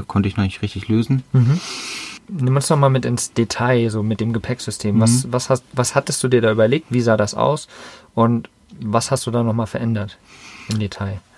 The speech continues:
Speaker 1: Ich habe sozusagen, also mein Gepäcksystem sieht so aus, dass ich rechts und links zwei Alukisten dran habe,
Speaker 2: Mhm.
Speaker 1: die sozusagen, die, da habe ich mir ein Gestell gebaut aus, ähm, Flachstahl.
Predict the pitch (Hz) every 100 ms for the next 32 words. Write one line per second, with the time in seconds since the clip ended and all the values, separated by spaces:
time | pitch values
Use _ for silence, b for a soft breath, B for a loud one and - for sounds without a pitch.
0 | - 139 - 135 127 131 127 - 113 107
1 | 107 107 - 101 110 113 135 135 139 -
2 | 127 113 104 110 123 117 135 - - 107
3 | 95 113 131 - 110 104 127 175 - -
4 | - 104 98 120 127 - - 139 151 160
5 | 170 190 - 104 98 185 B B B -
6 | 104 107 - 101 104 98 98 101 95 95
7 | 92 - 92 98 92 92 - 120 131 110
8 | 113 85 92 92 - - 92 87 85 87
9 | 95 - - - - - - 120 - 151
10 | 165